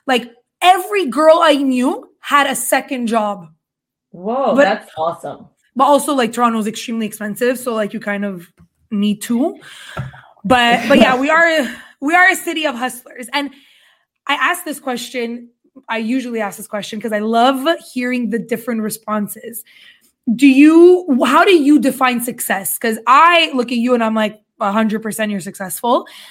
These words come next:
Speaker 1: Um, but what does success mean to you? And by your definition, do you feel like you are successful?
Speaker 2: Mm, that's a good question.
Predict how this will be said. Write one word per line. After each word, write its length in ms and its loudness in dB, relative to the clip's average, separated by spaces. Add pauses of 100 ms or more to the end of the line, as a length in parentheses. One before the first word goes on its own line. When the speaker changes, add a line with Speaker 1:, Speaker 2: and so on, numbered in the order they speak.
(300)
Speaker 1:
Um, 600 2 (440)
but 180 4
what 160 6
does 180 2
success 360 -2
mean 180 -2
to 140 -4
you? 520 2
And 380 -4
by 220 0
your 200 0
definition, 640 -2
do 120 -2
you 140 0
feel 320 -4
like 220 -6
you 120 0
are 120 2
successful? 680 -10 (1600)
Speaker 2:
Mm, 240 0
that's 220 0
a 40 -2
good 160 0
question. 520 -10